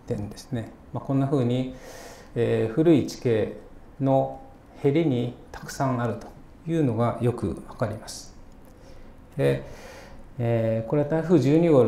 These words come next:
による深層崩壊を赤でプロットしたもの。えー、重力で変形している斜面をピンク色でちょっと薄くしてありますが、えー、この台風十二号による深層崩壊は、あー、まあ、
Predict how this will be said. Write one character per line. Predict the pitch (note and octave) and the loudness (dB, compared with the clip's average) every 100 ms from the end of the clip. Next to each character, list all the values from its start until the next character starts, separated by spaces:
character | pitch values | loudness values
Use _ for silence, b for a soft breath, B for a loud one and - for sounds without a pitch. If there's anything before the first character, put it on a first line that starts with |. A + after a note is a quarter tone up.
| G2+ - | 4 0
に | C3 | 4
よ | A#2 | 4
る | A2 | 2
深 | G#2+ C3 | 2 0
層 | - C3+ B2+ | 2 0 2
崩 | A2+ A2 | 0 0
壊 | |
を | B2+ B2 | 0 0
赤 | C3 - | 0 0
で | A2 | 0
プ | - G#2+ | -2 -6
ロ | |
ッ | G2 | -6
ト | - | -8
し | G#2 | -12
た | - | -12
も | - | -14
の。 | - - - - | -16 -20 -20 -10
え | B2 G#2+ A2 | -6 -4 0
ー、 | |
重 | D3+ | 0
力 | C#3+ A#2+ | 0 -2
で | G#2+ | 0
変 | C#3 | 0
形 | C3+ B2+ | 0 -2
し | - | -2
て | |
い | B2+ | -6
る | |
斜 | A#2+ B2+ | -2 -4
面 | A2+ | -4
を | |
ピ | - C#3+ | -2 2
ン | C#3 | 2
ク | C3+ | 2
色 | C3 A#2+ A#2 - D3 | 0 2 0 -2 -6
で | A#2+ | -6
ち | B2 | -6
ょ | |
っ | |
と | - | -6
薄 | A2+ - | -8 -8
く | A#2 | -14
し | - | -4
て | |
あ | C3 | -4
り | A2+ | -4
ま | A2+ | -6
す | C#3 | -4
が、 | C3+ C3 B B B B B B | -2 -4 B B B B B B
え | A#2 A2 G#2+ G#2+ A2 A#2 B2 - | -4 -2 -2 -4 -6 -8 -12 -10
ー、 | |
こ | - | -6
の | A#2 | -2
台 | C3 | -2
風 | B2 B2 | 0 0
十 | A2+ A#2 | 0 -2
二 | A#2 | -2
号 | A2 | -2
に | G#2+ | -4
よ | A#2+ | -2
る | C#3 | -2
深 | C3+ B2 | -2 -4
層 | - B2 | -2 -4
崩 | - G#2+ | -4 -4
壊 | |
は、 | A#2 C3 C3 - - - C3+ | 0 0 0 -6 -16 -14 -8
あ | A#2 G#2+ A2+ A#2 B2 | -4 -4 -4 -6 -4
ー、 | |
ま | A#2+ G2+ | -2 -4
あ、 | - | -6